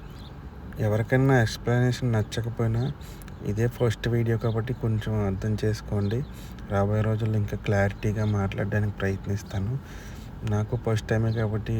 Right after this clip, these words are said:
ఎలా ఎక్స్‌ప్లెయిన్ చేయాలో కూడా తెలియట్లే. నాకున్న నాలెడ్జ్ ప్రకారం ఎక్స్‌ప్లెయిన్ చేస్తున్నాను. ఈ రౌండ్ మరి మీకోసం అర్థం అవ్వాలి రెండు మూడు సార్లు ఎంటర్ అవుతున్నాను నేను. వెహికల్స్ రావట్లేదు కాబట్టి ఎంటర్ అయ్యాను. ఆ వెహికల్ నేను వెళ్ళే గ్యాప్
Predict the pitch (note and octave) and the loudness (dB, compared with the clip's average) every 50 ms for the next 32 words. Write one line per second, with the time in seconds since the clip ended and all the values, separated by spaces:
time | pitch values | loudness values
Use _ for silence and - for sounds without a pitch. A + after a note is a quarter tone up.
0 | G#2+ G2+ G2 G#2 G2+ - G2+ G2+ G#2 G#2 G2+ - - - - G#2 G#2 G#2 G#2 G#2 | 0 0 0 -2 -2 -2 0 0 2 0 0 -2 -6 -4 -2 0 2 2 2 0
1 | G#2 G#2 G#2 G#2+ G#2+ - - G2 G2 G2 F#2 - G#2 G#2+ A2 G#2+ G2+ G2+ G#2 G#2 | 0 0 -2 -2 -2 0 0 0 0 0 0 0 -2 0 2 2 2 0 0 0
2 | - G#2 G#2 G#2+ G#2+ G#2+ G#2 G#2 G2+ G#2 G2+ - - - G#2 G#2+ - G#2+ G2 G#2+ | 0 0 2 2 2 2 2 2 2 0 -2 -4 -4 -4 -4 -2 -2 -2 0 0
3 | G#2 G2+ - - - G#2+ G2+ G2+ G#2 G2+ G2 F#2+ - - G2 G2 G2+ A2+ C#3 C#3+ | 0 -2 -4 -4 -4 -2 -2 -2 0 -2 -2 -4 -4 -4 -4 -2 -2 -2 -4 -4
4 | - - - - - - - - - - - - - G#2+ A2+ A#2+ A#2 A#2 A2 A2 | -6 -10 -12 -12 -10 -10 -10 -10 -10 -12 -8 -4 0 2 4 4 4 4 4 4
5 | A#2+ A#2+ A#2+ - - - A2+ A2+ A#2+ - A#2+ B2 B2 - A#2+ A#2 A#2 A#2 - C3+ | 4 2 2 0 0 2 2 2 2 4 4 4 4 6 4 4 4 4 4 2
6 | A2+ G#2 G#2 A#2 A#2 A#2+ A#2+ B2+ B2+ B2 A#2 A#2 A#2 A2+ G#2+ G#2 - G#2+ G#2 G#2+ | 2 2 2 2 2 4 4 4 6 4 4 4 4 2 2 2 2 2 2 4
7 | A2 A#2 A2+ A2 A2 G#2 - - A2 A2+ A2 A2 A2 - A2 G#2 G#2 G#2 G2+ G2+ | 2 2 2 2 0 0 0 2 2 2 2 2 2 0 0 2 2 2 0 0
8 | G2+ A2 C#3 E3 - - - - - - - - - - - - - - - - | 0 0 -2 -2 -4 -6 -8 -10 -10 -10 -10 -10 -10 -10 -10 -10 -10 -10 -12 -12
9 | - - - - - A#2 A#2 A2+ - C3 B2+ A#2+ B2 A#2 A2 A2 A2 - A#2+ A#2+ | -10 -10 -6 0 2 2 2 4 2 2 2 4 6 6 6 6 6 4 4 6
10 | A#2+ B2 B2 A#2+ A2 G#2 G2 G2+ G2 F#2 F2 - - - - - - - - - | 6 6 4 4 2 4 4 2 2 2 0 -4 -8 -8 -10 -8 -10 -10 -10 -8
11 | - - A2+ A#2 A#2 A#2 A2+ A#2 A#2 - - D3 D3 D3 C#3+ C3+ B2 B2 B2+ C#3 | -2 2 4 6 6 8 6 6 6 6 6 6 8 8 8 8 6 6 6 6
12 | C3 B2+ B2 A#2+ A#2+ - | 8 8 10 10 8 8